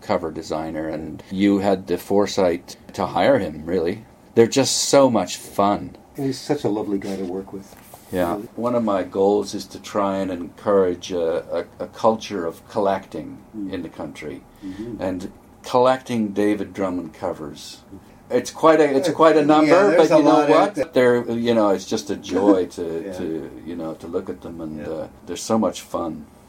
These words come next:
Speaker 1: And, and he's award-winning, not just in Canada, but, uh, you know, at, at, in the States, and I'm sure around the world.
Speaker 2: So listen, can I give you a couple of books?
Speaker 1: I'd, uh,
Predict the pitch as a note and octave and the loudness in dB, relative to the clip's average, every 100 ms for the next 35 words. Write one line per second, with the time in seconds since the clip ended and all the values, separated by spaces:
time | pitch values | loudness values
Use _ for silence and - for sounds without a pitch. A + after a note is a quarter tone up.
0 | - E2+ D#2+ D#2+ F#2 G2 A2 G#2+ A2 C3+ | -20 -14 -12 -6 -2 0 -2 0 4 4
1 | C3+ B2 A#2+ A2+ A2+ G#2 A#2 - G2+ - | 4 2 4 4 2 2 -4 -4 -6 -2
2 | A#2 A#2 G2 F2 - - - G#2 F#2 E2+ | 0 2 0 -4 -8 -8 -8 -6 -6 -4
3 | F2 - E2 D#2+ - F#2+ F2 - F#2+ F#2+ | -6 -10 -18 -16 -10 -10 -10 -4 -2 -2
4 | F#2+ - D#2+ D#2+ D#2+ D#2+ G2+ F2 F2 E2+ | -8 -14 -14 -12 -12 -12 -8 -8 -8 -10
5 | D#2+ E2 F2+ E2+ - - - - - - | -12 -8 -8 -8 -14 -20 -20 -20 -20 -20
6 | - - - - - - - D#3 F#3+ E3 | -20 -20 -20 -20 -20 -20 -8 -6 -4 -6
7 | C3 C#3+ D#3+ G3+ E3 D3 - C#3+ B2 F#2+ | -6 -6 -4 -4 -4 -6 -6 -8 -8 -10
8 | A#2 - - - - - F#2+ F#2+ - G2 | -10 -10 -12 -20 -20 -4 -2 -2 -4 -2
9 | G2+ | -2